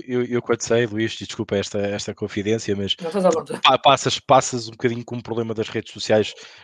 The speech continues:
Speaker 1: por, por aquilo que nós em off tivemos, fomos falando durante esta semana, eh, onde tu tens o teu canal do YouTube do Planeta Futebol, ahm, e foste vítima um bocadinho de, de, de algo de estranho nas redes sociais,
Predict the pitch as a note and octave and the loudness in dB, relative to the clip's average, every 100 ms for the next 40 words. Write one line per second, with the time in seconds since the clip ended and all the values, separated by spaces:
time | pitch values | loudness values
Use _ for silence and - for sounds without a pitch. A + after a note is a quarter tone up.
0 | _ G#2+ - G#2 A#2 A2+ G#2+ G#2 G2+ G2+ | _ -6 -6 -4 -6 -6 -8 -8 -2 -2
1 | G2+ G#2 G2+ G#2+ G#2+ - - F#2+ - G#2 | -2 -4 -2 4 4 2 -10 -14 -12 -10
2 | - G#2 G2+ - - G#2 - G#2 A2 G#2+ | -4 -2 -2 -6 -10 -8 -2 2 4 2
3 | G2+ G#2 G2+ G2+ A2 - A2+ A2+ G#2+ - | -2 -2 -2 -2 -2 0 2 2 2 -6
4 | - - - G#2 G#2+ A2+ A2+ G#2 A#2+ A2 | -20 -18 2 4 4 2 0 0 2 2
5 | G#2+ G2+ A2 G#2+ G#2+ G#2 G#2+ G#2 A2 G2 | 0 -6 -2 2 2 0 -4 -2 -4 -4
6 | G2+ G2+ G2+ G#2 F#2 - G#2+ A2 - - | -4 -2 -2 -4 -8 0 2 2 -4 -20
7 | - - A2+ A2+ A2+ A2+ A2+ - _ _ | -8 2 6 6 4 2 -8 -12 _ _
8 | _ _ - B2 C#3+ C#3 - D3 D3 C#3 | _ _ -8 0 2 2 4 2 4 2
9 | C#3+ C3+ C3 C3+ C3+ A#2+ B2+ A#2+ A#2+ A2+ | 2 2 4 4 2 -2 -4 -4 -2 -2
10 | A2+ A2 B2 B2+ B2+ A#2+ A2+ - - C#3 | -4 2 6 6 4 -2 -8 -4 2 2
11 | C3 B2+ - - - A2+ - A#2+ - A2+ | 2 -4 -12 -20 -8 -8 -6 -8 -8 -6
12 | - G#2+ A2 | 0 0 0